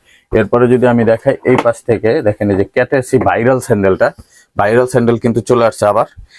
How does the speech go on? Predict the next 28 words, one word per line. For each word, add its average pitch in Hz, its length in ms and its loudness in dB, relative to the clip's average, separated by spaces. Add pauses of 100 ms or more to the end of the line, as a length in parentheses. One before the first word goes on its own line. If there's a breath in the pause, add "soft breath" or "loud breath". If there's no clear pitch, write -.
(240 soft breath)
এই 92 60 2
যে 82 100 -2 (340)
এটা 98 140 0
হচ্ছে 110 160 -4 (140)
চকলেট, 123 520 0 (120)
এটা 104 180 0
হচ্ছে 101 220 -6 (100)
মাস্টার্ড 107 380 -4
ব্রাউন, 120 280 0
আর 104 120 0
এটা 110 120 0 (100)
ব্ল্যাক। 101 160 0 (380 loud breath)
ব্ল্যাক 123 220 2
কালার 131 300 -2
সোলটা 139 280 2
একটু 131 200 -4
চেঞ্জ 123 220 2
হয়েছে, 117 240 0
সোলটা 110 260 0
এখন 117 180 -2
এরকম 117 220 2 (100)
কালার 101 260 -2
হবে 101 220 -2
ব্ল্যাকের, 98 320 0 (440 loud breath)
যে 101 120 2
কারণে 107 220 0 (120)
এটা 110 120 -2 (340)
আপডেট 107 240 -2